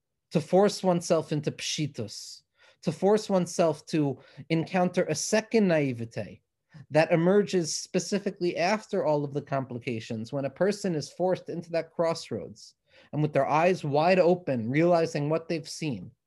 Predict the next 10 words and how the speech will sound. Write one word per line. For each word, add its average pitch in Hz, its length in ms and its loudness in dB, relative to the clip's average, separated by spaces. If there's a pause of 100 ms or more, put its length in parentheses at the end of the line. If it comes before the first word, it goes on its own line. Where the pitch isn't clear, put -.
(320)
the 131 120 -2
nightmare 175 540 4
of 156 100 2
reality, 147 560 0
the 113 100 -6
nightmare 160 520 2
of 131 200 -2
the 139 80 -4
moment-to-moment 156 1000 0
experience 156 760 -4